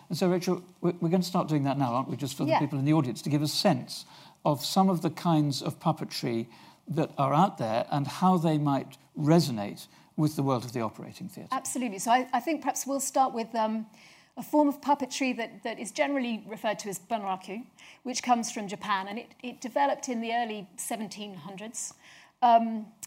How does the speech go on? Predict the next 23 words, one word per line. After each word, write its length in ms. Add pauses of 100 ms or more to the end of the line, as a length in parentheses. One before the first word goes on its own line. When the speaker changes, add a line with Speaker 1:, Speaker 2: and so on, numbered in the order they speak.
(120)
Speaker 2:
seventeenth 440
century, 380
sorry. 420 (360)
And, 320
um, 420 (480)
it's 300
a 60
form 580
that 140
has 300
really 180
influenced 680
Western 380
puppetry 480
in 80
the 80
last, 460 (840)
well, 200
several 280
decades, 480
I 60
suppose. 440 (160)
Um, 300